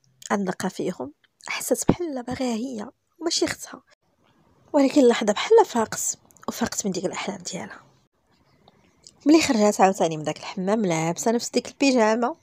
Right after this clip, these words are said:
ديال الكرتون. مع بانت لي غاده كتقرب من الفراش كتفرش في الارض، ما عجبوش الحال. ديك الساعه اعترض، ولكن كانت مصره، حتى لدرجه انه جرها من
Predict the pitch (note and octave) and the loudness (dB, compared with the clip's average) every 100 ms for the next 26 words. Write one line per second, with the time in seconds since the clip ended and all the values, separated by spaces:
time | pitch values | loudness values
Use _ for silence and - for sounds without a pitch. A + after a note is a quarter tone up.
0 | - - B3+ C4 A#3 G#3 G3+ - E3 B2+ | -10 -2 4 6 4 0 -2 -4 -10 -10
1 | E3+ _ _ _ _ G#3 A3+ C#4+ B3+ - | -14 _ _ _ _ -2 2 4 2 0
2 | G3+ F3 F#3+ F#3 F#3 - E3+ F3 F3+ - | -2 0 0 0 -4 -4 -6 -4 -8 -8
3 | F#3 F#3 - F#3 - - - _ - _ | -6 -6 -6 -10 -10 -10 -12 _ -20 _
4 | - A3 - - D#4 - - _ _ _ | 4 4 4 2 2 2 -10 _ _ _
5 | F#4+ C4+ A3 F4 - - F3 F#3+ F#4 - | 4 4 4 -4 -6 -8 -6 -6 -6 -4
6 | F#4 A3+ G3 G#3+ F3 F#3+ G#3+ G#3+ A#3+ F#3+ | 0 0 0 -4 -2 -2 -2 -6 -12 -12
7 | - D#3+ - F3 - E3 - - - - | -12 -10 -6 -4 -6 -10 -14 -18 -18 -16
8 | - F#4+ D4+ C#4+ C4+ B3+ A#3+ A#3+ G#3+ G3+ | 6 8 8 8 2 0 -2 2 2 2